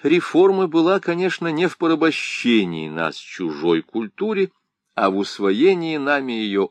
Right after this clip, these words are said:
общечеловеческих начал – для успешного исполнения нашей задачи во всемирной истории. Но прежде чем мы могли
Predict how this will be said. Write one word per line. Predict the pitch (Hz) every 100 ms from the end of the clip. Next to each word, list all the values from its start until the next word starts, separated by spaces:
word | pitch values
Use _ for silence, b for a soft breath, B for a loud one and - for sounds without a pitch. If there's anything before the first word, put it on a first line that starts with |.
| -
общечеловеческих | 131 160 - - 139 - 135 131 - - 120 -
начал – | 117 - 113 110 - _ _ _ _ _
для | 90
успешного | 87 - - 110 151 156 - 147
исполнения | 139 - 123 127 127 120
нашей | 110 110 113 107
задачи | 95 98 92 101 - 98 _ _ _
во | 90 92
всемирной | - 98 92 85 85
истории. | - - - - _ _ _ _ _ _ _ _ _ _ _ _ _ _ _ _
Но | - 90 131
прежде | 196 156 214 214 196
чем | - 175 165
мы | 180 220
могли | 139 104 120 208 190